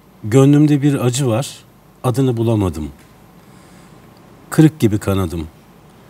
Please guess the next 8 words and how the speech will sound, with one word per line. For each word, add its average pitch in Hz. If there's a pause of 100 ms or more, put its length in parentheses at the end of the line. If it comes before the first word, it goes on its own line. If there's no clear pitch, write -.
(480)
Bir 110
şey 190
mi 185
kaybettim 101
ne? 98 (220)
Ellerim 120
bomboş 113
gibi. 85